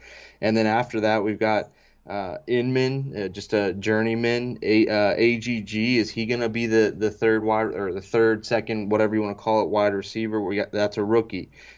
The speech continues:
Antonio Gibson, does he, he flex out? Does he catch a lot of passes? I'm just curious who's gonna step up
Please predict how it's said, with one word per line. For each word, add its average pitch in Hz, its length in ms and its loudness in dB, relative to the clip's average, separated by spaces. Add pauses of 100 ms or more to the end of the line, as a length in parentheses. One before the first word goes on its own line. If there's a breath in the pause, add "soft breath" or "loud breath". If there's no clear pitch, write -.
Antonio 107 480 -2
Gibson, 107 500 0
does 92 140 -6
he, 107 260 -2
he 107 180 -2
flex 104 400 -2
out? 104 240 4
Does 95 100 -6
he 113 100 -8
catch 110 280 -6
a 107 40 -2
lot 98 160 0
of 95 100 -6
passes? 95 340 -6
I'm 110 160 -2
just 160 200 -2
curious 135 440 2
who's 135 340 2
gonna 117 260 -2
step 107 380 -2
up 101 240 2